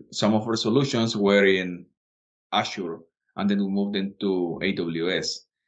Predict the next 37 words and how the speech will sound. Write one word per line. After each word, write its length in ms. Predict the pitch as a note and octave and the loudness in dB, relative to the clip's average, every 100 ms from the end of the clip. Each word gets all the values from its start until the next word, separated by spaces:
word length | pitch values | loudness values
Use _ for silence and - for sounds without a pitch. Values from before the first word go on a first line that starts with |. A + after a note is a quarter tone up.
| _ - | _ -4
And 120 | G2+ G#2 | 2 4
during 160 | G2+ | 4
the 80 | G2 | 2
transition, 840 | F#2 F#2 - C#3 C3 A#2 A2 A2 - _ | 0 -4 0 0 2 2 2 2 -4 _
we 760 | - F2 G2+ G2+ G2+ G2+ F#2+ - | -4 2 4 6 4 2 0 -6
moved 380 | D#2 G2 G#2 G2+ | -2 4 4 4
the 60 | G2 | 2
entire 480 | G2 G2 F#2+ F#2+ - | 2 2 4 2 0
back. 360 | G2+ A#2 - - _ | 0 0 -6 -18 _
We 260 | - G2+ F2 | -10 -8 0
created 260 | G2+ G2 | 2 2
a 200 | F2+ F2 F2+ G2+ | 0 -2 -8 -2
B 200 | G2+ F#2+ | 0 2
A 120 | F2+ | 0
K 220 | F2 F#2+ | -2 -4
file 360 | F2+ A2 A#2+ C3 | -2 2 4 4
that 120 | B2+ | 2
is 140 | F#2 F#2 | -2 -4
a 60 | |
backup, 560 | E2 G#2+ A2 C#3+ D3+ - _ _ _ - | 0 0 2 -4 -4 -10 _ _ _ -6
and 180 | G2 G#2+ | -4 0
we 120 | G#2 | -2
transferred 420 | G#2 A#2+ B2 A2 | 0 0 0 0
it 140 | G#2 G2+ | -2 -2
from 420 | - F#2 F#2 F2+ - | -4 -2 -2 -6 -6
Azure 460 | F#2 G2+ B2+ A#2 | -4 -2 -2 -2
to 140 | A#2 G#2 | 0 0
S-, 260 | G2 - _ _ | 0 -4 _ _
to 380 | - G2 F#2 F2+ | -2 0 0 -2
A 120 | F2+ F#2+ | -2 0
W 340 | G2 G2 G#2 | 0 2 2
S 260 | A2+ A#2 - _ E2+ | 2 0 -8 _ -6
without 260 | F#2 F#2+ | -2 -2
doing 220 | G2+ G2+ | 0 0
any 160 | G2 G2 | 0 0
adjustments. 680 | F#2 - C#3+ - F2+ F2 - | -2 -2 -2 -2 -8 -8 -12
It 260 | D#2+ G2 | -10 -12